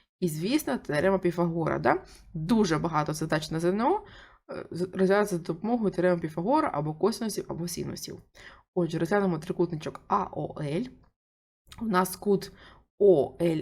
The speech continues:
А дев'яносто градусів, да? А О десять, це ми знаємо з умови, бо це радіус.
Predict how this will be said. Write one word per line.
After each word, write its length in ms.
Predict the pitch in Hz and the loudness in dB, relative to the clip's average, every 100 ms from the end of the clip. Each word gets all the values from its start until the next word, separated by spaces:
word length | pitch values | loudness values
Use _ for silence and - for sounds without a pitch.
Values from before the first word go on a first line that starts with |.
| 156 | -4
А 300 | - 320 440 | 0 2 2
дев'яносто 500 | 226 165 165 247 - | -2 -2 -2 -2 -4
градусів, 540 | 160 151 170 180 - 175 | -4 -6 -8 -10 -10 -4
да? 160 | - - - - - - - - - - _ _ _ - | -4 -4 -12 -20 -20 -20 -20 -20 -20 -20 _ _ _ 4
А 280 | 214 208 - - | 6 6 4 0
О 320 | 262 311 480 - | 0 4 2 0
десять, 1080 | 175 170 208 180 156 156 156 208 240 254 - - _ _ | -6 4 6 8 6 -2 -4 -2 -2 -4 -16 -20 _ _
це 140 | - | -8
ми 120 | 170 170 | -4 -2
знаємо 360 | 170 170 170 | 0 0 -2
з 80 | 170 | 2
умови, 340 | 185 196 294 | 2 2 0
бо 140 | 214 180 | -2 -2
це 200 | - 214 | -2 0
радіус. 680 | 165 - 160 208 285 - | 2 0 0 -2 -2 -6